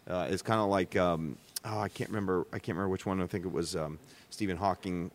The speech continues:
I think when he was in, um, was it Stephen Hawking? Was one of them that when he was in a hospital and somebody was going up and trying to tell him, "Okay, so, you know, just so you know, you know, you have this, and you, your,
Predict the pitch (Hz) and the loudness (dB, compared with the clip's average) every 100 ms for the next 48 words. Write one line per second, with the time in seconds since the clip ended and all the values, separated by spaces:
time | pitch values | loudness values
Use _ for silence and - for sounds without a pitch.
0 | - 90 85 87 90 90 82 90 85 80 | -6 -6 -2 -2 0 2 0 0 -2 -4
1 | - - - - - - 87 85 85 82 | -10 -20 -20 -20 -10 -2 0 0 -2 -4
2 | - - - 123 117 95 135 123 113 113 | -10 -14 -12 -8 -6 -4 -4 0 2 2
3 | 117 107 110 104 90 92 92 - 95 92 | 0 2 2 2 2 -2 -2 -2 -2 0
4 | 117 101 85 98 92 87 76 - - - | 0 0 0 -2 -2 -2 -4 -10 -12 0
5 | 98 95 - 92 90 87 82 - 98 92 | 0 0 -2 2 2 2 -2 -2 0 2
6 | 85 85 - - - - - 95 95 65 | 2 0 -2 -12 -20 -20 -6 0 0 0
7 | - - 92 - 98 85 101 95 90 90 | -10 -8 -6 0 2 2 0 0 2 -2
8 | - 92 85 - 92 90 - 92 90 85 | 0 0 0 0 2 0 -2 -4 -2 -2
9 | 95 - 98 95 92 90 - - - 87 | -4 -2 -2 0 2 0 -2 -10 -6 -6
10 | 82 - - - - 98 107 98 95 92 | -6 -8 -20 -18 -2 0 4 4 4 4
11 | 85 90 - - - 87 85 76 - 87 | 4 4 0 -8 -8 -6 -6 -6 -4 -2
12 | 87 - 92 87 | -2 -2 -2 -2